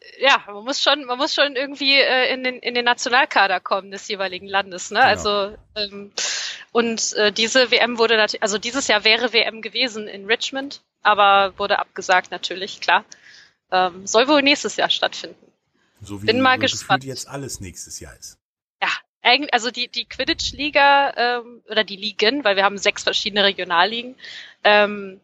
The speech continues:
Speaker 1: die sollen auch, glaub ich, ab Oktober wieder losgehen, aber ich persönlich bin halt immer noch so ein bisschen skeptisch. Also wie das, wie sich das entwickelt mit Corona und so. Das
Speaker 2: Ja,
Speaker 1: wissen wir
Speaker 2: das
Speaker 1: halt alle nicht so genau,
Speaker 2: genau.
Speaker 1: ne?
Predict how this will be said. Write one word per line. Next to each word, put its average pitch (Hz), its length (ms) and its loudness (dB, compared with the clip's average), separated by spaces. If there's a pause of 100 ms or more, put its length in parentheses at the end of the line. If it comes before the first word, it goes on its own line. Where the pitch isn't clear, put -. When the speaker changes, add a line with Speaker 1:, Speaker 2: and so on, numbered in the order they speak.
(120)
Speaker 1:
die 214 80 0
sollen 202 340 4
auch, 269 240 6
glaub 226 240 2
ich, - 160 -8
ab 240 180 0
Oktober 240 420 -2
wieder 190 200 -2
losgehen, 277 720 2
aber - 300 2
ich - 260 -10
persönlich 262 540 2
bin 247 160 4
halt 240 140 2
immer 247 200 0
noch 247 100 -2
so - 140 -10
ein 233 60 -10
bisschen 214 280 -8
skeptisch. - 640 -4
Also 185 380 -6 (520)
wie 214 60 -8
das, - 400 -2 (340)
wie 220 80 0
sich 214 160 -2
das 208 180 -4
entwickelt 233 400 -2
mit 220 140 -4
Corona 202 520 2
und 185 140 -4
so. 180 320 -2 (320)
Das - 100 -8
Speaker 2:
Ja, 220 60 -2
Speaker 1:
wissen - 140 2
wir 202 80 6
Speaker 2:
das 190 40 6
Speaker 1:
halt - 140 2
alle 202 140 2
nicht - 240 -4
so 202 80 -16
genau, 190 400 4
Speaker 2:
genau. 190 160 -4
Speaker 1:
ne? 190 160 2